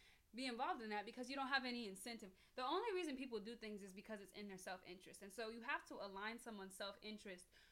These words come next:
with something that on its face is, is negative, which is not going to help your self-interest. So, and, and able to, to have a person do something like sell drugs, like, you know, that's technically not in your self-interest because there's a high risk of you getting caught and sent to jail for a certain amount of time, which is,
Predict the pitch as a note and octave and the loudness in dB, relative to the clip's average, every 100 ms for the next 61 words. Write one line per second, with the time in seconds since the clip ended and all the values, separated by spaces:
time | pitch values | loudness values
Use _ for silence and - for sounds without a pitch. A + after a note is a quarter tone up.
0 | - B3+ E4 - C4+ B3+ C4 A3+ A3 G#3+ | -6 0 0 2 0 0 -2 -2 -2 -6
1 | - - - - - - G#3+ A#3 C4 G#3+ | -10 -20 -20 -20 -20 -12 2 8 8 8
2 | - E4+ D#4 C#4+ - A4+ E4 A#3 A#3+ - | 6 6 6 2 2 2 4 0 0 2
3 | B3 A3 - A#3+ C#4+ A3 F3 E3+ G#3+ A3 | 0 0 -2 4 4 4 -2 -4 -4 0
4 | A#3 G#3 A3 G#3+ G#3 G#3+ G#3+ G#3+ G#3 F#3+ | -2 2 4 4 0 -4 -2 -2 -2 -4
5 | - - F#3+ A3 - A3+ A#3 A#3 A#3+ C#4+ | -8 -8 -12 -12 -6 -2 -2 0 4 4
6 | F4 E4 C#4+ A3 - - - - - - | 2 0 0 0 -4 -12 -18 -10 -10 -8
7 | - A#3+ G#3+ A#3+ A#3+ G#3 G#3 G#3+ A#3 A#3 | -2 0 4 6 6 4 -2 -4 -6 -8
8 | - - - A3 A3+ G#3+ F#3+ F#3+ - - | -12 -14 -6 -4 -2 0 0 -2 -8 2
9 | F4+ F4 A#3+ G#3 G#3+ - - - D#4 G4+ | 6 6 6 0 -2 -12 -6 0 4 6
10 | A4 F#4 D#4+ E4 D#4+ D4 B3+ A#3 A3+ A3 | 6 6 6 2 0 0 0 0 -2 -4
11 | A3 A#3 A3 G#3+ A3 A#3 A3 G#3 G3 G#3+ | -2 -4 -6 -10 -8 -6 -4 -2 0 6
12 | E4 C#4+ A#3+ - G#3+ A3 F#3+ G3 G#3+ G#3+ | 6 6 2 0 -6 -2 -2 -2 2 2
13 | G3 G#3+ G3 F#3 G3+ G3+ F#3+ G3+ - F#3+ | 2 -8 -8 -4 -4 -4 -8 -8 -8 -6
14 | F3+ D#3 F#3+ E3 F#3 D#4 C#4+ | -8 -8 -8 -8 -4 -4 -4